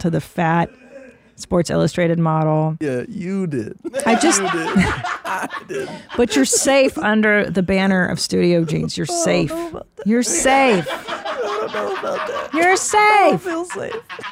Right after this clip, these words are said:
Speaker 1: You're safe. I just said crazy shit on Megyn Kelly.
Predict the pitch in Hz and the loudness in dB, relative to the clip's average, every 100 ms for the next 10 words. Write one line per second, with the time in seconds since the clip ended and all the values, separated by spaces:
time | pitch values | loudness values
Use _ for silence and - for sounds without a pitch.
0 | - 453 - - - 320 311 349 - - | -8 -8 -10 -14 -2 2 4 2 -2 0
1 | 254 262 247 - 226 240 294 403 240 - | 2 4 2 2 0 2 2 2 0 -2
2 | 240 240 240 226 202 254 220 202 196 196 | 0 2 4 2 2 2 2 4 4 4
3 | 190 185 196 185 170 | 2 2 0 2 2